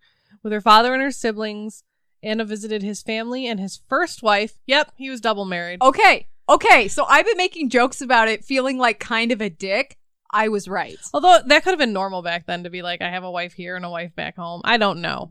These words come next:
Speaker 2: Who
Speaker 1: I don't know.
Speaker 2: Ugh.
Speaker 1: Um, but obviously, like, you know, the family apparently doesn't care.
Speaker 2: They got back to, maybe he divorced her, got married to his second wife in the United
Speaker 1: Came home and
Speaker 2: States,
Speaker 1: got
Speaker 2: and when she
Speaker 1: remarried, yeah.
Speaker 2: tragically dies, like, like, they met up at a bar and
Speaker 1: Sure.
Speaker 2: were like, "Hey,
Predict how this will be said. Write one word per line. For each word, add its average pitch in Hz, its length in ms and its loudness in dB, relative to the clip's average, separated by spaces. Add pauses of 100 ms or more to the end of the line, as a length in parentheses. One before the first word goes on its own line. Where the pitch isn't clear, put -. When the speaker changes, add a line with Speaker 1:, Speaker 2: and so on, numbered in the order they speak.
Speaker 2:
Who 208 140 -4
Speaker 1:
I 285 320 10
don't 208 400 -2
know. - 280 -12 (100)
Speaker 2:
Ugh. 196 240 -2 (220)
Speaker 1:
Um, 190 460 -2 (160)
but 269 80 0
obviously, 330 540 2
like, 254 300 0 (1000)
you 220 140 -16
know, 233 340 -12 (240)
the 202 80 -10
family 254 340 -2
apparently 247 340 -4
doesn't 240 240 -8
care. 196 240 -4
Speaker 2:
They 262 120 -2
got 277 180 2
back 277 200 -2
to, 285 120 -4 (220)
maybe 262 640 0
he 254 160 -2
divorced 226 640 0
her, 185 520 0
got 208 200 2
married 226 340 0
to 277 80 -6
his 233 140 -6
second 240 260 -2
wife 226 220 0
in 226 100 -2
the 214 80 -2
United 202 260 -2
Speaker 1:
Came 240 120 2
home 233 100 2
and 226 120 6
Speaker 2:
States, 208 100 0
Speaker 1:
got 202 100 4
Speaker 2:
and 226 100 2
when 220 120 0
she 170 60 -6
Speaker 1:
remarried, 233 100 -2
yeah. 220 100 -4
Speaker 2:
tragically 214 500 2
dies, 208 440 2
like, 202 320 -2
like, 220 180 2
they 220 140 2
met 202 220 0
up 196 140 -2
at 196 200 -2
a 190 40 -4
bar 180 300 -2
and 180 100 -2
Speaker 1:
Sure. - 60 -4
Speaker 2:
were 202 80 -4
like, 208 240 -4
"Hey, 220 580 -4